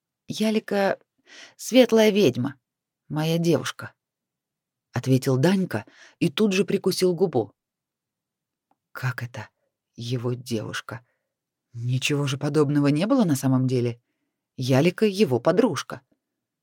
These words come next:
Но слово вылетело, и обратно его не возьмёшь. А объяснять дяде настоящее положение дел замучаешься, и Данила промолчал.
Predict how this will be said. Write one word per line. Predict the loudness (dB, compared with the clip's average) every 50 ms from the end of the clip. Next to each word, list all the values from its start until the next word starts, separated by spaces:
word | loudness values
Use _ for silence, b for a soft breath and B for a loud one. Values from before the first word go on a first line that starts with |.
| _ _ _ _ _ _ -2
Но | 0 2 2
слово | 2 2 2 2 2 2 0
вылетело, | 0 0 0 0 0 -2 -2 -4 -4 -4 b b b b b b b b _ _ _
и | -6 -4 -4
обратно | -2 -2 -2 -2 -2 -2 -2 -4
его | -4 -2 -2 -4 -4
не | -2 -2 -2
возьмёшь. | -4 -4 -2 -2 0 0 0 0 -2 -6 -12 -16 _ _ _ _ _ _ _ -6
А | -4 -2
объяснять | -2 0 0 0 0 0 0 -2 -2 0 0
дяде | 2 2 2 2 2
настоящее | 0 -2 -2 -2 0 0 2 0 0 0 -2 -2
положение | 0 0 0 2 2 2 0 0 -2 -2 2
дел | 6 6 6 6 6 2 B B B B B B -4
замучаешься, | 0 0 0 0 0 -4 -8 -8 -8 -6 -6 -6 -4 -4 -4 -6 b b b b b b b b
и | 2 4
Данила | 4 6 4 4 2 0 0
промолчал. | 0 2 2 4 4 4 2 0 -4 -4 -4 -4 -6 -6 -10